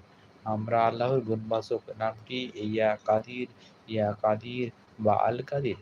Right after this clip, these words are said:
এভাবে আমরা বেশি বেশি জিকির করার চেষ্টা করব। না, আল্লাহ সর্বশক্তিমান, আমরা যদি আল্লাহর এই সর্বশক্তিমান ইয়া বেশি বেশি জিকির আজগার করি,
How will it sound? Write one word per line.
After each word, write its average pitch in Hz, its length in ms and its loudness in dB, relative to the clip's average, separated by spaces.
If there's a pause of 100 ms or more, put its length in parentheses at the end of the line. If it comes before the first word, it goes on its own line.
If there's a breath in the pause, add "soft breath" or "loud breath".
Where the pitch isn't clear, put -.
(400 loud breath)
এভাবে 117 600 0
আমরা 104 200 0
বেশি 110 320 -4
বেশি 123 260 -2
জিকির 113 380 -10
করার 113 220 2
চেষ্টা 110 360 -2
করব। 127 540 0
না, 101 160 -8 (300 loud breath)
আল্লাহ 113 400 4
সর্বশক্তিমান, 131 1040 0
আমরা 110 280 0
যদি 113 180 -4
আল্লাহর 120 640 -2 (460 loud breath)
এই 110 360 0
সর্বশক্তিমান 123 1040 0 (380 loud breath)
ইয়া 117 180 2 (1900 loud breath)
বেশি 110 320 0
বেশি 127 280 0
জিকির 110 460 -2
আজগার 110 400 2
করি, 127 400 2